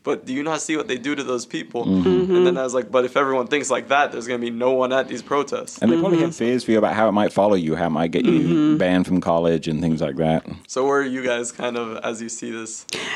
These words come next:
Speaker 3: I think I am about her doing that. And I love the fact that she, like, she is about, um, if, if we would allow her to go to a protest somewhere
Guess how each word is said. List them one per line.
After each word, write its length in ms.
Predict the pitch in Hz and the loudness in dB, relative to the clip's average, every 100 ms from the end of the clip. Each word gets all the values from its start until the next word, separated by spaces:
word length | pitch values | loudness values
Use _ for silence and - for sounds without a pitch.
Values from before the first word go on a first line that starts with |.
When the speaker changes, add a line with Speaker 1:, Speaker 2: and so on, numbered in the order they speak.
| - | 0
Speaker 3:
I 80 | 262 | 2
think 240 | 403 453 - | 2 0 2
I 540 | 208 202 202 202 190 - | 4 4 4 4 4 4
am 480 | 180 165 160 165 - - | 4 6 6 4 2 0
about 360 | 165 165 160 156 | 2 4 2 0
her 120 | 156 | -4
doing 260 | 151 139 | -2 -2
that. 320 | 131 127 117 - - | 0 0 -2 -4 0
And 140 | 190 | 2
I 60 | 196 | 4
love 400 | 185 160 190 196 | 4 4 4 2
the 80 | |
fact 340 | 160 143 139 139 | 2 2 2 2
that 180 | 139 - | 0 0
she, 600 | - 175 180 180 175 160 | 0 4 6 6 6 6
like, 400 | 156 135 - - | 4 4 -4 -8
she 420 | 190 - 202 226 | -4 2 4 4
is 180 | 190 165 | 4 2
about, 720 | - 156 156 156 147 143 - - - - - | 2 2 4 6 6 4 2 -8 -18 -20 -4
um, 500 | - 160 147 143 143 - - _ _ | 2 4 4 4 2 -2 -10 _ _
if, 200 | - 156 | 2 2
if 320 | 160 160 175 | 2 2 2
we 100 | 160 | 2
would 140 | 247 254 | 4 4
allow 320 | 165 160 180 | 4 4 2
her 360 | 196 185 180 175 | 2 4 4 2
to 180 | - | 0
go 320 | 170 165 165 165 | 2 4 4 2
to 680 | - 196 165 165 156 160 - - | 0 2 4 6 6 4 2 0
a 40 | |
protest 560 | 143 185 185 202 180 - | 2 2 4 4 2 2
somewhere 560 | 202 175 180 180 180 | 0 4 4 6 4